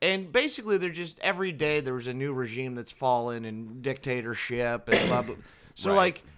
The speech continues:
Speaker 1: now that it's happening in America, in terms of, like, my worry button, I'm just like, "Oh, yeah, no, I'm, I, I've already accepted that we're fucked, and I can emotionally move <laughs> past that."
Speaker 2: Right.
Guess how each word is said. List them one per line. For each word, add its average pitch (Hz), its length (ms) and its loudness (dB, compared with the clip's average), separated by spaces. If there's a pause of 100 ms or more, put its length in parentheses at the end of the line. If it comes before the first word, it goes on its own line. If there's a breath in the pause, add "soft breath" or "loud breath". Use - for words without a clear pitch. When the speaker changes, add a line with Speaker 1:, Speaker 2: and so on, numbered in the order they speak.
(140)
Speaker 1:
now 311 200 4
that 269 120 10
it's 190 140 4
happening 196 280 6
in 156 60 0
America, 143 680 2
in 139 100 -4
terms 185 300 -4
of, 151 160 -6
like, 131 320 -4
my 135 240 0
worry 151 400 0
button, 196 400 -2
I'm 170 140 -4
just 165 180 -8
like, 156 260 -6
"Oh, 302 120 2
yeah, 254 460 4
no, 175 340 4
I'm, 160 280 2
I, 156 220 0
I've 135 100 -6
already 208 340 4
accepted 180 440 -2
that 127 140 0
we're 117 120 -2
fucked, 120 460 0
and 135 180 -2
I 135 140 2
can 147 200 -8
emotionally 160 720 0
move 143 280 -2
<laughs> - 20 -14
past - 440 2
that." 170 420 6
Speaker 2:
Right. 127 380 2